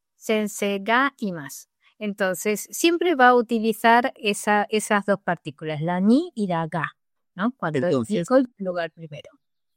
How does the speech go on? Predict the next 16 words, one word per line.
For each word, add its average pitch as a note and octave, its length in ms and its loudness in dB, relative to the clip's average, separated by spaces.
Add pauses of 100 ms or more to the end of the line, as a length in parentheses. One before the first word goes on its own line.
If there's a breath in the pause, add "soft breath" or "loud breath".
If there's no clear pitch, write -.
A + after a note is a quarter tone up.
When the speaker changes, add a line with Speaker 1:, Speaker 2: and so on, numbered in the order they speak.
(180)
Speaker 2:
entonces, B2+ 340 2
lugar, D3+ 720 2 (340)
koen, B2+ 720 2 (300)
que G2+ 280 0
es F2 100 -6
Speaker 1:
Ujú. - 80 -12
Speaker 2:
parque, C#3 580 -2
ni, B2+ 480 -2 (720)
luego, G#2 460 4 (500)
eh, G#2 280 -2
el G2 100 -6
sujeto, D#3+ 600 -2
que G2 140 -2
es F2+ 80 -6
sensei G#2 640 -2
ga, C3 340 0